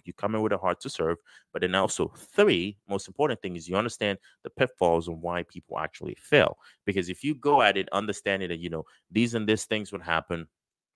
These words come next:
A B C will happen, this and this has happened, you know, all of this stuff, you go at it with a,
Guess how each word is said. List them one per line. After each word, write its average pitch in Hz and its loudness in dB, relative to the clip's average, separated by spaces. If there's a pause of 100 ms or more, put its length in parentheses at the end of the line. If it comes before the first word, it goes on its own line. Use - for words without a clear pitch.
(500)
A 110 2
B 113 -4
C 110 -4
will 95 0
happen, 82 -2
this 104 -8
and 104 -8
this 101 -8
has 90 -14
happened, 82 -2 (300)
you 80 -14
know, 85 -8 (180)
all 110 6
of 110 4
this 104 4
stuff, 87 2
you 95 -6 (100)
go 139 8
at 135 6
it 113 -2
with 95 -4
a, 92 -4